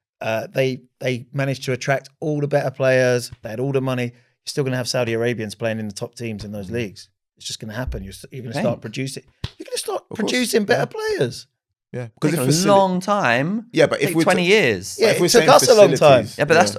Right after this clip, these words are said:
Speaker 2: that's, that's what I'm saying. I remember two thousand seven, how bad football was in England. We were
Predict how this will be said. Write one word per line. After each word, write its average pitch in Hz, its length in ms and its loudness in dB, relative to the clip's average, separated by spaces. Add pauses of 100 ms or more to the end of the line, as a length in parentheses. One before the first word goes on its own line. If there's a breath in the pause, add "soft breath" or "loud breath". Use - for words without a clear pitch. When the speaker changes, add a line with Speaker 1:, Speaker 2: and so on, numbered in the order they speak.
(120)
Speaker 2:
that's, 170 300 -2 (100)
that's 175 220 0
what - 100 -4
I'm 151 120 2
saying. 143 360 0 (220 loud breath)
I 143 100 6
remember 156 380 6
two 143 120 -4
thousand 131 380 4
seven, 113 520 4 (220 soft breath)
how 127 600 2
bad 120 400 2
football 117 340 -8
was 117 300 2
in 113 100 0
England. 101 640 -2 (380 soft breath)
We 147 180 2
were 151 80 2